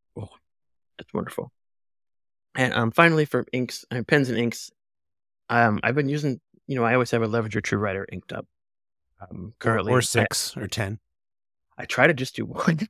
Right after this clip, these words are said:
Speaker 1: <laughs>
Speaker 2: <laughs>
Speaker 1: Or they, or they stay full. But I have a one, it's one of the more recent ones now. It's like this pink and white swirl. It's really pretty. I filled it around Valentine's Day with Diamine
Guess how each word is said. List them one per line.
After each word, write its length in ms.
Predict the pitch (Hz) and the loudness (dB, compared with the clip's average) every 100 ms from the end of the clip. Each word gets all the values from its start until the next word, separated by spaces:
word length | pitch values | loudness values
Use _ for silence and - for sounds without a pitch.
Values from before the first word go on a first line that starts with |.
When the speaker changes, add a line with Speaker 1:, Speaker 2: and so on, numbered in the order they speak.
| - | -6
Speaker 1:
<laughs> 0 | |
Speaker 2:
<laughs> 960 | 120 - - - 214 - - 214 - | 0 0 2 0 -2 -6 -6 -2 2
Speaker 1:
Or 80 | 147 | 2
they, 200 | 135 135 - | 2 0 0
or 180 | 139 - _ _ | -2 -2 _ _
they 100 | 131 | -2
stay 220 | - 127 | 0 0
full. 400 | 120 - 120 113 _ _ _ _ _ | 0 0 0 -2 _ _ _ _ _
But 180 | - 123 - | 2 4 4
I 60 | |
have 160 | 120 175 | 2 2
a 80 | 131 - _ | 0 -6 _
one, 280 | - 208 285 - - | -4 -2 -2 -4 -8
it's 140 | 135 | 0
one 120 | 226 | 2
of 40 | 220 | 4
the 60 | |
more 140 | 170 147 | 2 2
recent 280 | 180 - | -2 -2
ones 220 | 113 107 110 | -4 -6 -6
now. 160 | 104 | -6
It's 160 | 98 - | -8 -12
like 140 | 117 | -12
this 160 | 113 - - | -14 -16 -8
pink 240 | 143 139 | -4 -4
and 120 | 110 | -4
white 220 | 113 107 | -4 -4
swirl. 600 | - - 113 113 90 - - | -6 -10 -4 -2 -2 -6 -10
It's 200 | - - | -14 -10
really 180 | - - | -10 -6
pretty. 400 | - - 98 - _ _ - | -4 -4 -6 -10 _ _ -14
I 100 | 117 | -8
filled 240 | 117 110 | -4 -4
it 80 | 104 | -4
around 180 | 107 104 | -4 -2
Valentine's 480 | 104 104 104 101 | -2 0 0 0
Day 160 | - 98 | -2 -2
with 220 | 92 - | -4 -6
Diamine 560 | - 104 104 104 104 | -4 -4 -4 -6 -8